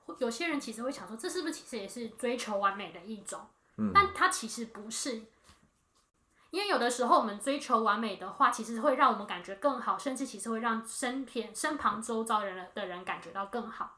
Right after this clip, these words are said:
Speaker 2: 嗯，嗯，
Speaker 1: 但是因为它这种美，
Speaker 2: 嗯。
Speaker 1: 其实有的时候其实它已经变成一种扭曲的感觉，
Speaker 2: 嗯，
Speaker 1: 它会
Speaker 2: 嗯，嗯，嗯。
Speaker 1: 全身上下认为自己完全不美。
Speaker 2: 对。
Speaker 1: 而且它越整，其实它内心是非常自卑的。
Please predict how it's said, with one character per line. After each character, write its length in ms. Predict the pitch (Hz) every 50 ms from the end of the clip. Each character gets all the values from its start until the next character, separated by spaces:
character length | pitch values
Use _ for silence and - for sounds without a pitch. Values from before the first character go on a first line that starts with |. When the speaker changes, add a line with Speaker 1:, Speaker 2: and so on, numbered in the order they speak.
| _ _ -
Speaker 2:
嗯， 340 | 117 117 113 104 95 87 82 87
嗯， 40 | 98
Speaker 1:
但 100 | - -
是 160 | 370 - 403 381 - 92 -
因 40 | 330
为 120 | 392 381
它 140 | 370 392 392
这 80 | 381
种 160 | 330 302 254 240
美， 140 | 233 202
Speaker 2:
嗯。 20 | 196
Speaker 1:
其 120 | - 233
实 100 | 214 269
有 120 | 262 220 196
的 100 | 196 202
时 140 | 202 -
候 80 | 220 226
其 160 | 226 - 226
实 100 | 214 -
它 140 | - 233 226
已 40 | 226
经 140 | 226 214 208
变 140 | - 240 226
成 160 | 226 - 208
一 60 | 196
种 180 | 190 196 196 214
扭 200 | 233 226 196 175
曲 200 | - - - 269
的 140 | 226 233 220
感 300 | - 208 190 180 180 -
觉， 260 | - 165 165 214 220 - _ _ _ -
Speaker 2:
嗯， 80 | 139 -
Speaker 1:
它 80 | 151
会 160 | 233 392 392 370
Speaker 2:
嗯， 60 | - 240
嗯， 180 | 214 208 214
嗯。 20 | 208
Speaker 1:
全 380 | 190 - - - 254 240 277
身 240 | 294 - 320 339 359
上 300 | 339 - 370 330 285 269
下 220 | 254 - 311 262 240
认 180 | 277 294 269
为 100 | 240 196
自 140 | 196 - 240
己 160 | - 196 180
完 240 | 202 220 190 208 233
全 240 | 226 - 226 190 196
不 140 | - 247 226
美。 260 | 196 185 143 - - _ _ _ _ _ _ -
Speaker 2:
对。 240 | - 92 87 80 76 78
Speaker 1:
而 80 | - 302
且 140 | 311 381 339
它 220 | 285 339 359 359
越 260 | - 302 370 370 302
整， 160 | - 262 - 226
其 160 | - 233 220
实 60 | 226
它 120 | 254 240 240
内 120 | 254 233 226
心 140 | 226 220
是 160 | 220 - 240 226
非 160 | 220 208 202
常 180 | - 196 160
自 180 | 180 - 214 196
卑 220 | 180 175 175 175
的。 200 | 165 - - 220